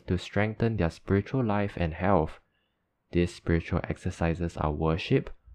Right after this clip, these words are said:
knowledge of God, and witness and service. Worship. We are created to worship our Creator and Savior.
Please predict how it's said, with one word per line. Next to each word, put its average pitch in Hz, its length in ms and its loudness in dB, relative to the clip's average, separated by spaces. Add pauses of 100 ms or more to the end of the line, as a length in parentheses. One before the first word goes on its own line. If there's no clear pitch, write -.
(220)
knowledge 90 480 2
of 87 180 -2
God, 120 300 4 (480)
and 87 220 -4
witness 98 640 -4 (260)
and 80 160 -6
service. 76 800 -8 (1600)
Worship. 90 540 2 (1040)
We 107 120 8
are 110 100 8
created 131 500 0
to 95 140 0
worship 90 440 0
our 85 100 0
Creator 90 640 -2 (100)
and 85 200 -4
Savior. 87 560 0